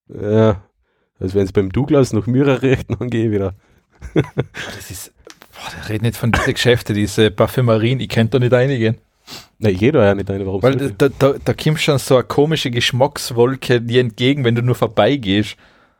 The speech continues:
Speaker 1: Ich geh da auch nicht
Speaker 2: Ich,
Speaker 1: vorbei.
Speaker 2: ich, ich wüs-, ich wüs gar nicht, wie man da drin
Speaker 1: Jedes Mal, wenn ich eine Parfümerie sehe, geh ich auf die andere
Speaker 2: Ja,
Speaker 1: Straßenseite.
Speaker 2: weil ich,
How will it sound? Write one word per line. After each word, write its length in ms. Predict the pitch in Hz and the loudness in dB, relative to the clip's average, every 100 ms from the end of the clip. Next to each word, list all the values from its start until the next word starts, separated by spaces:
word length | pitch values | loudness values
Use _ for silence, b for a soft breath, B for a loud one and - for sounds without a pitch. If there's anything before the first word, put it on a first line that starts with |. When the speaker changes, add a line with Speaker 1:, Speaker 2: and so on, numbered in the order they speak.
| b _ | b _
Speaker 1:
Ich 120 | 110 | -10
geh 100 | 101 | -6
da 100 | 95 | -4
auch 60 | 92 | -4
nicht 100 | 85 | -6
Speaker 2:
Ich, 40 | - | -6
Speaker 1:
vorbei. 260 | 110 117 | 0 2
Speaker 2:
ich, 80 | 135 | 4
ich 60 | 127 | 4
wüs-, 200 | - - | 0 -2
ich 140 | 127 | -2
wüs 180 | 120 139 | 0 0
gar 120 | - | 0
nicht, 140 | 131 123 | 0 2
wie 100 | 123 | 0
man 120 | 117 | 2
da 60 | 104 | 0
drin 200 | 101 117 | 0 2
Speaker 1:
Jedes 240 | 151 - | 2 0
Mal, 120 | 131 | 0
wenn 120 | 139 113 | 2 2
ich 40 | |
eine 40 | 110 | 2
Parfümerie 540 | 117 - 113 104 139 | 0 0 -2 0 -2
sehe, 160 | - 131 | -4 -4
geh 180 | 127 139 | 2 2
ich 40 | |
auf 100 | 123 | 2
die 80 | 127 | 0
andere 200 | 127 120 | 0 -2
Speaker 2:
Ja, 60 | 156 | -6
Speaker 1:
Straßenseite. 680 | 131 143 123 104 104 98 | -2 2 2 0 -2 0
Speaker 2:
weil 100 | 131 | -2
ich, 160 | 120 | 0